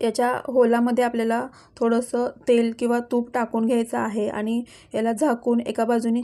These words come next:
छान असं शिजू द्यायचं आहे. झाकून शिजवायचं म्हणजे वरची बाजू ही कोरडी पडत नाही. त्यानंतर अगदी दोन मिनिटानंतर आपल्याला हे झाकण काढून घ्यायचं आहे आणि वरून आपल्याला तूप लावायचं आहे आणि हे थालीपीठ आपल्याला भाजून घ्यायचं आहे.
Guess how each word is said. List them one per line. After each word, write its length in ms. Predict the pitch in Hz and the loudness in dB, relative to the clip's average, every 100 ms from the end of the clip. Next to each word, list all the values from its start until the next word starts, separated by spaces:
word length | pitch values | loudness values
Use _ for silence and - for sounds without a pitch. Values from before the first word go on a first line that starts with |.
| 247 | -4
छान 200 | 233 226 | -2 -2
असं 300 | 233 269 320 | -2 -2 -4
शिजू 320 | - 262 226 240 | -4 -4 0 0
द्यायचं 360 | 240 214 220 | 0 0 -2
आहे. 260 | 196 226 226 - | -4 -2 -4 -2
झाकून 440 | 277 262 240 262 | -2 -2 -2 -4
शिजवायचं 520 | 262 277 247 226 208 214 | -4 -2 0 -2 -2 -2
म्हणजे 340 | 226 226 262 269 - - | -2 0 0 -2 -10 -8
वरची 320 | 214 226 233 240 | -2 -2 -2 -2
बाजू 280 | 247 233 | 0 0
ही 160 | 233 262 | 0 -2
कोरडी 360 | 302 254 226 220 | 2 2 4 0
पडत 320 | 220 202 202 | -2 -4 -4
नाही. 260 | 208 190 | -6 -8
त्यानंतर 760 | 208 - - - 247 269 240 240 - | -10 -14 -12 -6 -6 -4 -2 -2 -2
अगदी 400 | 233 208 247 254 | -4 -2 -4 -4
दोन 260 | 220 233 247 | 0 2 2
मिनिटानंतर 540 | 254 247 233 240 233 | 0 -2 0 0 0
आपल्याला 300 | 226 233 233 | -2 0 0
हे 180 | 233 247 | 0 0
झाकण 440 | 233 285 - 240 233 | 0 -2 0 -2 0
काढून 300 | 240 233 240 | 0 2 2
घ्यायचं 320 | 269 240 247 | 2 0 -2
आहे 300 | 220 226 220 | -4 -2 -2
आणि 280 | 214 226 247 - - - | -2 -2 -4 -8 -20 -4
वरून 260 | 226 233 240 | 0 2 2
आपल्याला 320 | 240 240 233 240 | 0 -2 -2 -2
तूप 160 | 226 | -2
लावायचं 440 | 233 233 226 226 240 | 0 0 0 -2 -2
आहे 220 | 220 220 | -2 -2
आणि 260 | - 220 233 | -2 -2 -2
हे 260 | 240 240 269 - - | 0 0 -2 -10 -8
थालीपीठ 380 | 247 233 226 240 | 0 0 0 -2
आपल्याला 400 | 233 226 220 269 262 | -2 -2 -4 -4 -4
भाजून 380 | 294 240 233 226 | -2 0 0 2
घ्यायचं 320 | 269 214 226 | 2 2 -2
आहे. 260 | 220 220 | -2 -4